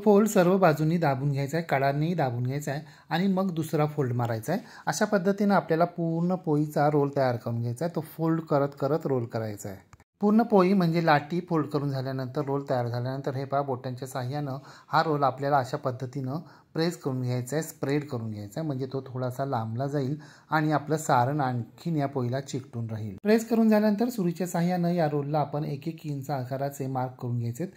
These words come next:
आणि मग एक एक इंच आकाराच्या याच्या आपल्याला वड्या कट करून घ्यायच्या आहेत. आपल्या वड्या अगदी सहजपणे कट झाल्यात आणि आकारही किती लांब सडक मस्त आलाय पहा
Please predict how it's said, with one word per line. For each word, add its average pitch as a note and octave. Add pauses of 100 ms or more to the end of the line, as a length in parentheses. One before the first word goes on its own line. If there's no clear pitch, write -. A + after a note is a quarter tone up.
(220)
आणि E3+
मग F#3+
एक E3+
एक G3
इंच D3+
आकाराच्या D3
याच्या C#3
आपल्याला C3
वड्या C3+
कट B2+
करून A#2
घ्यायच्या A2
आहेत. G2+ (340)
आपल्या A3+
वड्या A3
अगदी B2
सहजपणे F3
कट D3
झाल्यात C3+
आणि C#3+
आकारही C#3
किती D3+
लांब B2+
सडक C3
मस्त B2+
आलाय B2+
पहा C3